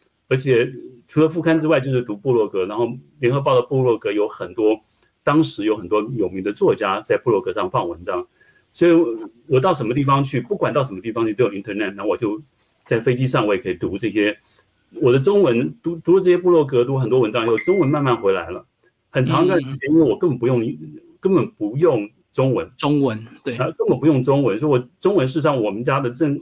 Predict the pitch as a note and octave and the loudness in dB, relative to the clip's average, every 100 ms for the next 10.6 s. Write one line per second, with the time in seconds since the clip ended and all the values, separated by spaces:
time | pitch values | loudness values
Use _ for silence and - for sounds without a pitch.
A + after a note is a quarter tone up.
0 | - F#3+ F#3+ G#2+ A2+ - F3+ A2+ B2+ A2+ | -6 -2 0 0 -4 0 -2 0 -2 0
1 | B2+ A#2 F2+ E3+ A#2 G#2+ - G2 A#2 G2 | -2 -2 -4 -4 -4 -4 -6 -4 -4 -4
2 | F#2+ A2 G#2 - A#2 A2 - _ _ _ | -12 -8 -8 -4 -6 -6 -14 _ _ _
3 | _ _ _ _ _ _ _ - C#3 B2 | _ _ _ _ _ _ _ -6 -2 0
4 | E3 F3 F3 D#3+ - - B2 D3+ D#3+ C#3+ | 0 2 0 -2 -6 0 2 0 -2 -4
5 | C3 B2 A2 - C#3+ A#2+ A2+ A2 A2 A#2+ | 0 0 0 0 0 2 0 -2 -4 -2
6 | G#2 G2+ G#2 A2 - C#3+ B2+ G#2+ A2+ F#2 | -4 -4 -4 -4 -2 0 0 -2 -2 -2
7 | G#2 F#2+ A#2+ A#2+ G#2+ F#2+ C3+ - - - | -6 -4 -4 -4 -4 -6 -6 -10 -18 -20
8 | _ A#2 F#2 F#2+ _ _ - G2+ C3 C3+ | _ -4 -4 -4 _ _ -4 -2 2 0
9 | G#2 G#2+ F#2+ F#2 - D#3 A#2+ B2 B2+ G2 | 2 0 2 0 2 2 2 0 -4 -4
10 | A2+ A2 - F#2+ G2 - | -4 -4 -4 -8 -10 -14